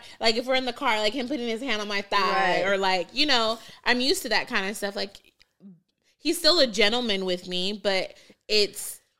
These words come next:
Speaker 1: different to, like,
Speaker 2: Right.
Speaker 1: you know, but I do value it. I value the fact that we are,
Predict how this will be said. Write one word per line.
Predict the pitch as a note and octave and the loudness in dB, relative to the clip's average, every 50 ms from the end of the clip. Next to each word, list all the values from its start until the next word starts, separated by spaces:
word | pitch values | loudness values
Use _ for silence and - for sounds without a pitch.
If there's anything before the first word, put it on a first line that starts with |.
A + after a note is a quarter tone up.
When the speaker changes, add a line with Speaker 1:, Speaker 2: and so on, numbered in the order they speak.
| _ _ _ _ _ _ _ _ _ G3+ G3+ - | _ _ _ _ _ _ _ _ _ _ -14 -4
Speaker 1:
different | - A3+ A3 A3 - A3+ G#3 F3+ D3 - - _ _ - | 0 0 0 0 0 -4 -4 -4 -6 -8 -14 _ _ -6
to, | - B3 F#3+ | -4 -2 0
like, | F#3 F3+ | 2 2
Speaker 2:
Right. | E3+ D#3+ D3 - - - | 0 0 -4 -6 -10 -10
Speaker 1:
you | F#3 G3 | -8 -6
know, | G3 F3 E3+ E3+ D#3 E3 - - | -4 -4 -4 -6 -8 -10 -10 -6
but | G#3 A3+ | 0 2
I | A#3 A#3+ | 2 2
do | A#3+ G3 B3+ C4 A#3 | 2 0 -2 -4 -4
value | G3+ F3 F#3+ G3+ G3 F3+ F#3+ G3+ G3 F3+ E3+ D#3+ D3 | -6 -6 -4 0 0 0 0 0 -4 -4 -6 -8 -8
it. | C3 A#2+ - - | -8 -10 -6 -4
I | F3 F#3 | -4 -4
value | F3 F3+ F#3+ F3+ F#3 F#3+ G3+ G3 | 0 0 2 2 2 2 0 -2
the | F3+ F#3+ | -6 -6
fact | F#3+ - E3 E3 - - | -4 -4 -4 -4 -4 -6
that | - B2+ | -10 -8
we | D#3+ E3+ E3 E3+ | -6 -6 -4 -2
are, | E3+ D#3+ D#3+ D3+ D3+ D3+ D#3+ | -2 -2 -2 -2 -4 -6 -8